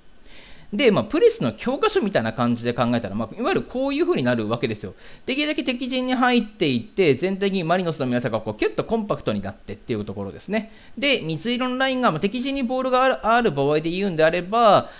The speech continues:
まあ、プレスのラインで考えると、まあ、前線、まあ、中盤の選手とフォワードの選手のところで考えると、まあ、水色のラインの位置が出てハイプレスっていう風に言えるだろうし、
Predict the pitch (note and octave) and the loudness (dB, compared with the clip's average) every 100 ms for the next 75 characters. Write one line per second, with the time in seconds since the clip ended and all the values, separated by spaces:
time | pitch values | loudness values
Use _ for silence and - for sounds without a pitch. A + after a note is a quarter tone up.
0 | - D#3+ F#3 A#3+ G#3+ C3+ A#2 B2+ C3 C3+ | -2 0 4 2 4 2 2 2 0 0
1 | D3 C#3 D3 C3 - A#3 G#3 D3 C#3 C3 | 0 0 0 0 0 0 2 2 0 -2
2 | C3 C3+ D#3+ G3+ F#3 A#2+ - C3 B2 C3 | -2 -2 0 -2 -2 -4 0 0 4 2
3 | B2+ B2 C3+ B2+ A#2+ G#3+ G#3+ C3 B2 B2 | 2 -2 -2 -4 -2 -2 -2 -4 0 2
4 | B2 B2 B2 C3 B2 A3+ A3+ C#3 A2 A2+ | 2 0 -4 -4 -4 -4 -4 -4 -6 -6
5 | G#2 G2+ G#2+ G#2+ G#2+ G#2+ A#2+ A#3 A3 C3+ | -6 -4 -4 -2 -2 -2 0 2 2 0
6 | B2+ C#3+ A#3+ B3+ B3+ B3+ B3 B3+ C4+ G#3 | -2 -4 -2 -2 0 0 -2 -4 -2 -4
7 | D#3+ A2+ C#3 B2+ C3+ A#2 - D#3 - A2+ | -4 0 2 2 0 -4 -4 -8 -6 -6
8 | G2+ G#2 A2 G2+ G2+ G2+ - B2+ G#2+ | -4 -4 -4 -6 -8 -10 -4 -4 -4